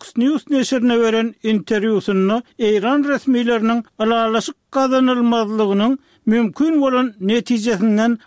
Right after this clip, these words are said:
arada galýanlyklaryny we gorkanlyklaryny aýtdy. Ol bu sözleri Iranyň prezidenti Masud Pezeşkiýan Washingtonyň Tehran bilen gepleşik geçirmek meselesindäki dürüstlügini sora gasyna alanyndan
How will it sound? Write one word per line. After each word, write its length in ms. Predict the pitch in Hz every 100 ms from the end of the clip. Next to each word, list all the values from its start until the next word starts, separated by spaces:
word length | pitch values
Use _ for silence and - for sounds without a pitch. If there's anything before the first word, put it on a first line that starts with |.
| -
arada 440 | 208 214 202 262
galýanlyklaryny 1040 | 233 208 226 214 247 285 269 - 254 233 233
we 140 | 233 240 _
gorkanlyklaryny 960 | 214 214 - 233 226 220 - 220 214 214
aýtdy. 320 | 208 - 160 110 _
Ol 140 | 254 302 302
bu 80 |
sözleri 600 | - 269 240 240 226 269 - _
Iranyň 560 | 240 220 220 226 254 269
prezidenti 880 | 269 247 233 202 226 208 - 254 -
Masud 440 | 208 202 - 226 - -
Pezeşkiýan 760 | 214 214 196 - 214 214 240 269 _
Washingtonyň 840 | 226 220 233 226 - 220 214 247 269 _ _
Tehran 560 | - 233 175 247 294 285
bilen 200 | 262 262 214
gepleşik 600 | 165 214 - 214 196 -
geçirmek 540 | 330 311 285 269 262 -
meselesindäki 960 | 262 254 247 233 226 233 226 214 233 - -
dürüstlügini 720 | 220 220 - 240 220 220 233 -
sora 380 | - 233 214 262
gasyna 500 | 302 254 269 254 240
alanyndan 600 | 247 226 220 214 220